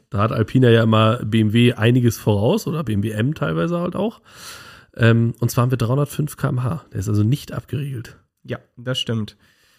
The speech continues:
Speaker 2: Und ich hab auch noch mal vorher einmal kurz die Vergleichswerte natürlich. Also ein B vier <clears throat> ohne G T, der geht in drei Komma sieben Sekunden auf hundert. Und ich hab natürlich sicherheitshalber auch noch mal geguckt. M vier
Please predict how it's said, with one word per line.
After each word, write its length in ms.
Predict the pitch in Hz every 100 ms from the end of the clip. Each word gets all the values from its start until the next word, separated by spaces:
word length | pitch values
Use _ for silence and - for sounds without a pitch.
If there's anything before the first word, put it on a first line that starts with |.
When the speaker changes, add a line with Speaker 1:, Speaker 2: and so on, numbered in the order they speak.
| _ _ -
Speaker 2:
Und 160 | 123
ich 120 | 127 156
hab 120 | 156
auch 120 | 160
noch 80 | 147
mal 160 | 135 120
vorher 400 | 156 156 143 -
einmal 240 | 131 131
kurz 420 | - 139 127 -
die 180 | 120 117
Vergleichswerte 920 | - 113 110 147 208 - 113 110 123
natürlich. 640 | 113 110 123 139 196 - 120
Also 220 | 117 -
ein 420 | 117 117 117 120 123
B 280 | 113 117
vier 440 | 117 - 143 139 -
<clears throat> 140 | 160 147
ohne 320 | 202 247 117
G 180 | 117 -
T, 260 | 147 165
der 160 | 196 127
geht 140 | 131 127
in 100 | 120
drei 160 | 120
Komma 220 | 123 120 113
sieben 240 | 147 156
Sekunden 320 | 170 175 175
auf 160 | 180 -
hundert. 380 | 202 247 285 -
Und 120 | - 147
ich 120 | -
hab 120 | 151
natürlich 360 | 120 120 120 113
sicherheitshalber 600 | 120 - 120 117 113 113
auch 100 | 135
noch 100 | 147
mal 160 | 113 110
geguckt. 380 | 131 151 156 _ _ _ _ -
M 180 | 131 131
vier 480 | - 151 170 240